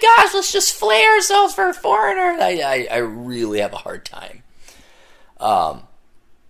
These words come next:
but I, I'm, I'm ba-, again, I'm barely on this side of white. Uh, but this party was the most Swipple of Swipples that ever swippled.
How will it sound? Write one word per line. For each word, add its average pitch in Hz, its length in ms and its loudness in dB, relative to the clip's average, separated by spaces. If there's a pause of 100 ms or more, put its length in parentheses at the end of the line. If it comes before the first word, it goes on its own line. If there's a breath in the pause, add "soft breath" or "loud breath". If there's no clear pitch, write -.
but 120 240 2
I, - 140 -2
I'm, 123 240 -2
I'm 110 260 -6
ba-, - 140 0
again, 127 380 2
I'm 117 260 -8
barely 127 540 4
on 107 140 0
this 104 160 -2
side 95 260 -2
of 90 60 -8
white. 85 300 -8 (800)
Uh, 80 340 -10 (120)
but 117 220 -8
this 127 160 0
party 113 500 -4
was 98 280 -8
the 104 100 -12
most 104 300 -6
Swipple 117 460 -6
of 101 80 -4
Swipples 98 460 -8
that 98 100 -8
ever 95 180 -8
swippled. 87 540 -12